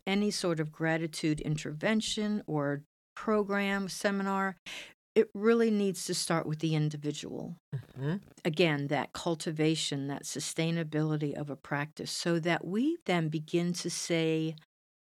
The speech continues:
Speaker 1: "I'm, I'm able to reframe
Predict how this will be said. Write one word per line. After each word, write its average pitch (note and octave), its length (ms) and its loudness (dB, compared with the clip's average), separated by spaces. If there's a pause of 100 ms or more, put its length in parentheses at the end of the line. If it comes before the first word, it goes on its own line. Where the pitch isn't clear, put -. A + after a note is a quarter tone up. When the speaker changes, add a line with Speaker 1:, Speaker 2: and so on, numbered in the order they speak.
(140)
Speaker 1:
"I'm, D4+ 260 -2 (260)
I'm C#4+ 520 -2 (280)
able B3 360 0
to G3 600 -2 (720)
reframe A#3+ 1080 2